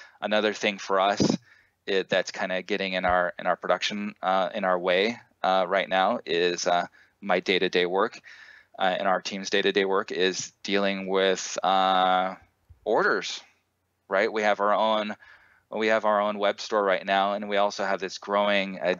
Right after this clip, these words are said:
dealer network. And, uh, we're at this, uh, point now where we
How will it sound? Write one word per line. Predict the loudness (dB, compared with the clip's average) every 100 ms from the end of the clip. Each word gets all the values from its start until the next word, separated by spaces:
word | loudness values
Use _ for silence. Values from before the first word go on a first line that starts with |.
| -2
dealer | -2 0 0
network. | 0 -2 0 0 0 -4 -20 _ _ -20 -20 _ _ _ _
And, | -2 2 4 2 2 -2 -4 -4 0
uh, | 2 2 2
we're | 2
at | 2 0
this, | 0 0 -2 0
uh, | 0 0
point | -6 -4 -2 -2 -2
now | 0 2 2
where | 0 0 0
we | -4 -6 -4 -2 -4